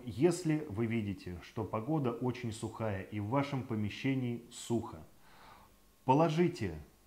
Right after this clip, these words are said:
увлажнитель в кейс вместе с гитарой, наполнив его предварительно водой.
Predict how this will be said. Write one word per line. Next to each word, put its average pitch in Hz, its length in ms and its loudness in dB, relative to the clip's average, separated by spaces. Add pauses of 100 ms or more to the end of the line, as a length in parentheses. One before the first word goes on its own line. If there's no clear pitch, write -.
(120)
увлажнитель 113 800 0 (300)
в - 140 -20
кейс 135 480 0
вместе 110 500 -2
с 95 80 -6
гитарой, 87 540 -6
наполнив 113 560 0 (120)
его 90 300 -4
предварительно 95 800 -4
водой. 82 400 -8